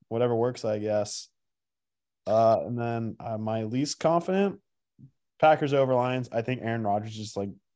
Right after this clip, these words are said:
done with the season. <laughs> I'm surprised he hasn't just, like, said, "Yo, <laughs> I'm,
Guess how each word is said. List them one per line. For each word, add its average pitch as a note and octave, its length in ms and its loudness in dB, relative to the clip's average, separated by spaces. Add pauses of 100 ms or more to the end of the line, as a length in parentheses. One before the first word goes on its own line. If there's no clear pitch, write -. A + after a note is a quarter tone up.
(100)
done G#2+ 360 -2
with A2 120 -8
the G#2+ 100 -6
season. G#2 380 -6
<laughs> - 720 0
I'm F3+ 380 4
surprised D#3 480 4
he D3 80 2
hasn't C3 360 4
just, B2 180 -6
like, B2+ 200 0
said, B2 280 0
"Yo, A2+ 320 -2 (120)
<laughs> - 80 -18
I'm, D#3 160 -6